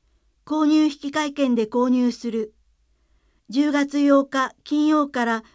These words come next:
十月二十九日金曜販売。十月上旬に購入引換券を送付しますので、販売期間内に購入引換券を持って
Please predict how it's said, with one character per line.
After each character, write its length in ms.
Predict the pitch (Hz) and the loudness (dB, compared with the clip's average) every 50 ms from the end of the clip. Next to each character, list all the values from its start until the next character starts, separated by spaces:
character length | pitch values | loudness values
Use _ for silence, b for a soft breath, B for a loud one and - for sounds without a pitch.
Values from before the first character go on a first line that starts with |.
| b - | b -4
十 200 | 226 277 302 294 | -2 -2 0 0
月 280 | 285 302 285 285 294 | -2 -2 -2 -2 0
二 200 | 285 302 311 294 | 0 2 2 0
十 200 | 277 277 262 247 | 0 -2 -4 -6
九 180 | 247 - 277 277 | -6 -2 2 4
日 480 | 277 277 269 - - 233 226 220 - _ | 4 4 2 0 -6 -10 -10 -10 -14 _
金 260 | - 269 285 294 294 | -4 0 0 2 2
曜 220 | 294 294 277 262 | 2 2 2 2
販 240 | 240 202 226 226 226 | 0 -2 -4 -4 -4
売。 300 | 220 226 220 214 202 - _ _ _ _ _ _ _ _ _ _ _ _ _ _ _ _ _ _ _ _ _ _ _ _ _ _ _ _ _ _ _ _ _ _ _ _ _ _ | -4 -4 -6 -8 -10 -14 _ _ _ _ _ _ _ _ _ _ _ _ _ _ _ _ _ _ _ _ _ _ _ _ _ _ _ _ _ _ _ _ _ _ _ _ _ _
十 180 | 240 262 311 311 | -4 -2 0 0
月 280 | 285 320 311 294 302 | 0 0 -2 -2 -4
上 240 | 254 269 294 302 294 | -4 -2 -2 -2 0
旬 260 | - 285 294 294 277 | 0 0 2 4 6
に 220 | 277 294 285 277 - | 6 6 4 0 -2
購 200 | - - 302 311 | -4 -2 0 0
入 180 | 294 302 311 311 | 2 2 2 2
引 40 | 302 294 - - 294 | 0 -2 -6 -12 -8
換 240 | 285 320 311 311 285 | -6 -4 -4 -4 -4
券 260 | 285 294 285 269 254 | -2 -2 0 0 0
を 80 | 254 233 | -2 -2
送 220 | - 277 262 277 | 0 0 0 2
付 100 | 240 269 | 0 -2
し 140 | 269 - 269 | -4 -2 0
ま 140 | 269 277 277 | 0 0 0
す 100 | 277 262 | 0 -2
の 160 | 254 247 233 | -2 -2 -2
で、 220 | 226 233 233 233 b b b b b b b b b b b b | -4 -4 -6 -8 b b b b b b b b b b b b
販 200 | - 285 302 277 | -4 2 2 2
売 200 | 277 311 302 285 | 2 2 0 -4
期 140 | 285 - - | -6 -10 -8
間 240 | - 311 311 302 285 | -4 -2 2 4 4
内 220 | 285 285 269 254 | 4 4 4 2
に 280 | 240 240 240 240 233 - _ | 2 0 0 -2 -4 -8 _
購 200 | - 285 302 294 | -4 -2 2 2
入 180 | 285 294 294 294 | 2 2 2 0
引 280 | 285 285 - - 285 | -2 -4 -8 -12 -8
換 240 | 285 302 302 294 285 | -6 -4 -4 -4 -4
券 240 | 285 294 285 269 247 | -2 -2 0 0 0
を 140 | 240 240 233 | 0 0 0
持 140 | 240 254 | 0 -2
っ 20 | 262 | -2
て 320 | - _ - 240 233 233 | -6 _ -8 -8 -8 -8